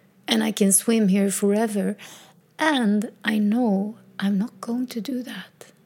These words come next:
because that's not how life is. Life is gonna push me to the other side eventually. And when that happens, I'm gonna sit it out. I have ways now, I have tools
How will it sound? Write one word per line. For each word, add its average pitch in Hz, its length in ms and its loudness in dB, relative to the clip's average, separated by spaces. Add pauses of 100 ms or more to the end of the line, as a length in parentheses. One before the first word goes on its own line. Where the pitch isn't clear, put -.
because 214 340 0
that's 196 340 0
not 185 160 0
how 202 200 -6
life 185 380 -2
is. 202 240 -4 (420)
Life 240 400 0
is 202 140 0
gonna 196 220 0
push 226 500 -2
me 220 560 2
to 226 160 -2
the 202 140 2
other 208 260 0
side 185 680 0
eventually. - 840 -4 (960)
And 185 180 2
when 190 220 4
that 196 200 0
happens, 190 840 -4 (760)
I'm 196 160 2
gonna 190 240 0
sit - 400 -2
it 214 180 -8
out. 160 600 -4 (1500)
I 208 100 0
have 214 240 0
ways 214 720 2
now, 175 320 2
I 202 80 -2
have 190 320 -2
tools - 800 -2